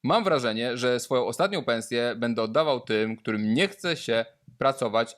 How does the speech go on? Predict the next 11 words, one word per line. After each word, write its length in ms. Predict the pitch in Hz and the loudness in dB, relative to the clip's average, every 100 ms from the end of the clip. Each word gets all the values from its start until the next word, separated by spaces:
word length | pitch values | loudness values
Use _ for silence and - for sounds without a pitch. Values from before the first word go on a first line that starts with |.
| - | -8
i 80 | |
liczą 360 | 320 359 254 208 | -8 -2 0 2
na 160 | 143 139 | 2 2
to, 240 | 143 147 | 0 -2
że 180 | 127 123 | -4 -4
dostaną 460 | 123 - 117 107 110 | -2 -4 -4 -4 -6
znowu 560 | 131 240 262 254 247 - _ | -2 0 0 0 -4 -8 _
jakieś 460 | 123 127 123 127 120 | 2 2 2 -6 -8
pieniądze 720 | - 127 98 104 104 101 - | -4 -2 -2 -4 -4 -4 -4
od 320 | 98 98 - _ _ | -4 -4 -6 _ _
państwa. 500 | 175 123 - - - | 2 2 -4 -12 -14